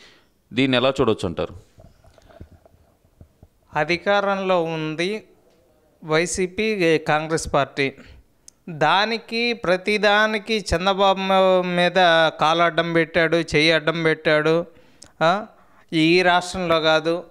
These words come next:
Speaker 2: హైదరాబాద్లో ఉంటున్నారు అనే మాటలు కాదుకుండా ప్రత్యేక హోదా తీసుకురావటం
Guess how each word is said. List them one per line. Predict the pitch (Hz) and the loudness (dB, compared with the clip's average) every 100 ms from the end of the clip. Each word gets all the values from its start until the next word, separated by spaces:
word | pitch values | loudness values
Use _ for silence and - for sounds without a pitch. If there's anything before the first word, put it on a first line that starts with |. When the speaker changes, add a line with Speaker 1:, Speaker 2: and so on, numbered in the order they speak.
| - _ _ _ _ | -20 _ _ _ _
Speaker 2:
హైదరాబాద్లో | 151 156 175 180 180 175 175 | -2 0 2 2 2 2 0
ఉంటున్నారు | 160 127 160 165 160 170 - - _ _ _ _ - | 0 -2 0 2 2 -2 -4 -16 _ _ _ _ -4
అనే | 160 170 | 0 0
మాటలు | 165 160 170 196 190 | 0 2 0 0 -4
కాదుకుండా | 165 151 156 - 160 151 147 160 - - - _ _ - | 0 0 0 -4 -4 0 0 0 -4 -18 -20 _ _ -4
ప్రత్యేక | 151 143 208 196 202 | -2 0 -2 0 0
హోదా | 147 156 160 170 185 - - - _ _ - | 0 0 2 0 -2 -8 -20 -20 _ _ -6
తీసుకురావటం | 165 165 180 160 156 156 170 190 | -4 -4 -2 2 2 2 -2 -6